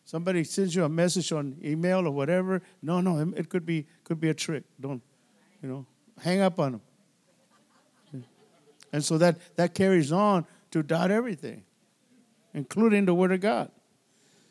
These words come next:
We have to understand that by faith, that one word out of God's mouth, one word out of God's mouth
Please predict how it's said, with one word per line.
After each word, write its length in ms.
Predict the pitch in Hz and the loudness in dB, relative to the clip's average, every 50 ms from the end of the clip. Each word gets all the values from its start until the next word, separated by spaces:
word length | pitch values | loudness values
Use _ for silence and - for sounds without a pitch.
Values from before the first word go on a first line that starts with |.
| _ _ _ _ _ _ _ _ _ _ _ _ _ _ _ 175 | _ _ _ _ _ _ _ _ _ _ _ _ _ _ _ 4
We 80 | 190 | 4
have 120 | 220 233 214 | 4 4 4
to 100 | - 226 | 2 2
understand 580 | 214 208 180 160 - - - 220 233 233 226 196 | 4 4 2 2 0 0 2 2 2 4 4 4
that 160 | 180 165 151 | 2 2 2
by 140 | 180 180 - | 0 0 0
faith, 600 | - - - 233 247 262 247 190 185 - - - - _ _ _ _ _ _ _ _ _ _ _ _ _ _ _ _ _ _ _ _ _ _ _ _ _ _ _ _ _ _ _ _ _ _ - | -2 0 2 2 4 4 4 2 0 -2 -6 -12 -20 _ _ _ _ _ _ _ _ _ _ _ _ _ _ _ _ _ _ _ _ _ _ _ _ _ _ _ _ _ _ _ _ _ _ 2
that 180 | 160 190 208 | 2 4 4
one 220 | 214 233 233 220 196 | 4 4 4 4 6
word 340 | 214 240 240 208 185 - - - - | 6 6 6 6 4 2 0 -2 -2
out 100 | 165 165 | 0 0
of 100 | 160 147 | 0 0
God's 280 | 165 190 202 190 - 185 | 2 2 2 2 2 2
mouth, 360 | 185 202 202 190 165 147 - - _ _ _ _ _ _ _ _ _ - | 2 4 4 4 2 0 -2 -8 _ _ _ _ _ _ _ _ _ -10
one 340 | 143 160 208 233 262 247 220 | -2 2 4 4 6 6 6
word 240 | 240 247 240 214 | 6 6 6 6
out 140 | 202 185 170 | 6 4 4
of 80 | 170 160 | 4 2
God's 240 | 185 190 185 - - | 2 0 0 0 0
mouth 300 | 190 185 170 139 120 | 0 0 0 0 -2